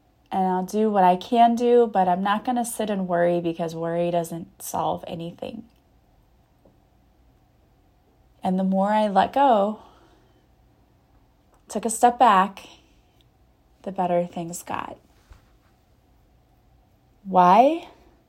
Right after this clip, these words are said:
Because part of the lesson that we're here to learn is how to let go and let God.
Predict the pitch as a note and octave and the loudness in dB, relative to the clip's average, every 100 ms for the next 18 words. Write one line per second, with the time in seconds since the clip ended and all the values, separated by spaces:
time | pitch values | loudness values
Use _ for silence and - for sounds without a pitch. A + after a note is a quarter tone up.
0 | _ _ _ _ A3+ A#3+ A3+ - B3+ C4 | _ _ _ _ -8 -4 -4 -2 2 2
1 | C4 B3+ B3 A#3+ - G3 F3+ F3+ F#3+ F#3 | 4 2 2 0 -6 -8 -8 -12 -12 -8
2 | F#3 F#3+ G#3 G3+ F#3 F#3 F3 F3 F#3+ - | -6 -6 -6 -6 -6 -6 -6 -10 -16 -20
3 | _ _ _ _ _ _ _ _ _ _ | _ _ _ _ _ _ _ _ _ _
4 | _ _ _ _ _ - F#3+ - G#3 F#3 | _ _ _ _ _ -14 -12 -6 0 2
5 | F#3 G#3 - - G3+ F#3 - - A3+ A#3+ | 0 -4 -12 -12 -8 -8 -8 -6 -6 -4
6 | A3+ A3 A3 _ _ _ _ _ _ _ | -6 -10 -16 _ _ _ _ _ _ _
7 | _ _ _ _ G3 F#3+ F3 - - - | _ _ _ _ -6 -4 -6 -8 -8 -8
8 | - | -12